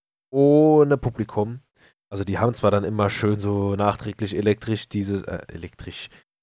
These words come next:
elektrisch, die haben zwar schön nachträglich immer dann, ähm, so ein tolles Jubeln und Publikum und Klatschsound, äh,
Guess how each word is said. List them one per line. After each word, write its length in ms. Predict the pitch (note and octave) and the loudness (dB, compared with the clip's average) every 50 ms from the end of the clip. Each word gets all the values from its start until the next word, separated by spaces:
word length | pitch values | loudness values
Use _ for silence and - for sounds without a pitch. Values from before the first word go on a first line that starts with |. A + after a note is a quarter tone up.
| _ - | _ -2
elektrisch, 680 | G#2+ A2 B2 B2 - - - C#3 C3+ - - - - - - _ _ _ | 2 4 4 4 4 2 -4 -2 0 0 0 -2 -6 -8 -16 _ _ _
die 60 | - G2 | -8 -8
haben 120 | G2 G#2 | -6 -6
zwar 160 | - - G#2+ G#2 | -2 -2 -2 -2
schön 260 | - - A2+ A2 A2+ A2 | 0 0 2 2 2 4
nachträglich 640 | A2+ A2+ A2 - - - A#2 A2 - A2 G2+ - | 4 4 2 2 0 -6 -6 -6 -6 -8 -10 -6
immer 220 | - G#2+ G#2+ G#2 G2 | -4 -2 0 0 2
dann, 280 | G#2 G2+ F#2+ G2 F#2+ F2+ | 2 2 2 0 -2 -6
ähm, 640 | D#2 F#2+ F#2+ F#2+ F#2+ F#2 F#2 F#2 F#2 F#2 F#2 F#2 _ _ _ _ _ _ _ _ _ _ _ | -4 -2 -2 -2 -2 -2 -4 -6 -8 -10 -12 -14 _ _ _ _ _ _ _ _ _ _ _
so 240 | - - - G2 F#2+ F#2+ | -16 -10 -6 -4 -4 -4
ein 220 | F#2+ F#2+ F#2+ G2 - - | -4 -6 -10 -12 -10 -4
tolles 340 | - A2+ G#2+ G#2+ G#2 - - | 0 0 0 0 -2 -6 -6
Jubeln 420 | A2+ A#2 A#2+ A2+ A#2 A#2 A2+ A2 G#2+ | -4 -4 -4 -2 0 -2 -2 -2 -4
und 120 | G#2+ G2+ | -8 -10
Publikum 500 | - B2 A#2 - A2 A2+ G#2 - A#2 G#2+ | -8 -10 -8 -6 -6 -6 -4 -4 -4 -4
und 180 | G#2 G#2 G2 - | -4 -6 -10 -12
Klatschsound, 960 | - - A2 G#2 G2+ - - - - - G2+ G2+ G2+ G2 G2+ G2+ F#2+ - - - | -10 -6 -6 -6 -6 -8 -14 -20 -14 -10 -8 -8 -6 -8 -10 -12 -14 -18 -18 -14
äh, 380 | F#2+ F#2+ F#2 F#2 F#2+ F#2+ G2+ | -12 -12 -10 -10 -12 -12 -14